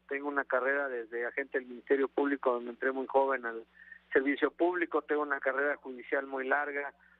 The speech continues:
Soy notario público acá en mi estado, en Morelos. Soy fiscal del estado. Me designó un congreso por maya-,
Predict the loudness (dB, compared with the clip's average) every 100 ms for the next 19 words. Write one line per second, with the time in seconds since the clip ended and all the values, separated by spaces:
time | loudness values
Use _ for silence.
0 | -4 0 0 0 0 0 -2 -4 -4 -4
1 | -2 -4 -4 -8 0 0 0 -4 -4 -2
2 | 0 0 -2 -4 _ _ _ _ -4 -2
3 | -2 0 -2 -2 -6 -4 0 0 -2 -6
4 | -10 -12 -8 -8 -2 -2 0 -2 -2 -4
5 | -2 -2 0 0